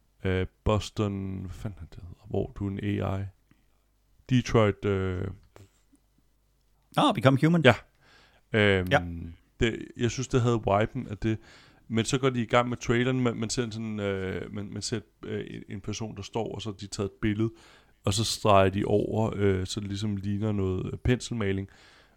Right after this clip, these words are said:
Speaker 1: Og så ser man noget, jeg gætter fra, øh, i spillet, som bare ligner en række fotos, hvor at folk bevæger sig og så videre. Og så
Speaker 2: Mm.
Speaker 1: mistede jeg måske interessen, fordi jeg tænkte, "Okay, men det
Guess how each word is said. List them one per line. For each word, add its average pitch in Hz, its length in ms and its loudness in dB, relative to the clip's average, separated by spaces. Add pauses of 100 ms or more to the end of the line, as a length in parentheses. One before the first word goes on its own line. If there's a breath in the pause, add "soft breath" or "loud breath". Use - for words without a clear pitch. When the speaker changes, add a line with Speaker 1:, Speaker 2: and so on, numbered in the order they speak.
Speaker 1:
Og 104 120 4
så 123 140 2
ser 139 200 0
man 127 120 -2
noget, 117 280 4
jeg 110 100 0 (160)
gætter 123 280 4
fra, - 480 -2
øh, - 120 -8
i 113 80 -6
spillet, 113 460 -4
som 107 160 -6
bare 117 200 0
ligner 113 420 -4 (580 soft breath)
en 110 180 -4
række 95 300 4
fotos, 120 520 0
hvor 110 280 2
at 101 60 -4
folk - 240 -4
bevæger 107 420 -2
sig - 140 -8
og 104 40 -4
så 107 120 -2
videre. 107 280 0 (800 soft breath)
Og 117 160 6
så 123 80 6
Speaker 2:
Mm. 120 60 6
Speaker 1:
mistede 117 260 6
jeg 113 40 0
måske 110 220 0
interessen, 107 480 0
fordi 104 100 0
jeg 95 80 -2
tænkte, 98 180 -4
"Okay, 104 160 -2
men 95 120 -6
det 110 140 -4